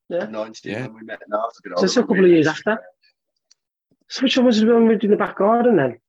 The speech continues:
Speaker 3: Yeah,
Speaker 2: That
Speaker 3: Oc-,
Speaker 2: was
Speaker 1: Was that World
Speaker 3: October,
Speaker 1: Cup?
Speaker 3: October two thousand and one.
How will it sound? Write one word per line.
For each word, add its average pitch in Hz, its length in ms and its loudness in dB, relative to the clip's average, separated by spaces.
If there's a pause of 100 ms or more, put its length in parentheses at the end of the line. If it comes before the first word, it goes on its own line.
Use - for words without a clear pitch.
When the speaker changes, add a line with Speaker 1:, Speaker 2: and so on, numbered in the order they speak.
(220)
Speaker 3:
Yeah, 95 180 -8
Speaker 2:
That 107 140 -2
Speaker 3:
Oc-, 120 60 -6
Speaker 2:
was 104 680 -10 (320)
Speaker 1:
Was 220 80 -2
that 240 100 2
World 247 140 2
Speaker 3:
October, 123 180 0
Speaker 1:
Cup? 170 200 0 (460)
Speaker 3:
October 123 380 -6
two 123 180 -6
thousand 113 360 -6
and 92 120 -6
one. 101 200 -10